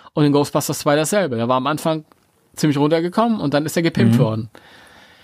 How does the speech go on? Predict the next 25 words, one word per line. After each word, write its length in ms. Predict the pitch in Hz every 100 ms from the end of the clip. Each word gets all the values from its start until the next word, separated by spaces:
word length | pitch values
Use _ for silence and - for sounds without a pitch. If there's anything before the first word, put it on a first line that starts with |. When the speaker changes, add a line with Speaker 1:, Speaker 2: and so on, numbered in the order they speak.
| - _
Speaker 1:
Und 160 | - 143
jetzt 200 | 143 147
beim 160 | 160 143
dritten 240 | 147 160
Mal 260 | 143 143 175
ist 240 | 170 -
das, 200 | 156 - 220
das 320 | 127 120 120
Natürliche. 640 | 147 - 156 170 196 226 220
Jeder 320 | 156 151 160
geht 140 | 151 160
davon 200 | - 156
aus, 240 | 147 185
okay, 200 | 165 175
der 100 | 156
sieht 120 | 147
am 120 | 156
Anfang 260 | 139 139 160
schrottig 420 | - 160 151 175
aus 220 | 95 98
und 60 | -
dann 80 | 151
wird 80 | 156
er 40 |
gepimpt. 520 | 165 - 160 113 -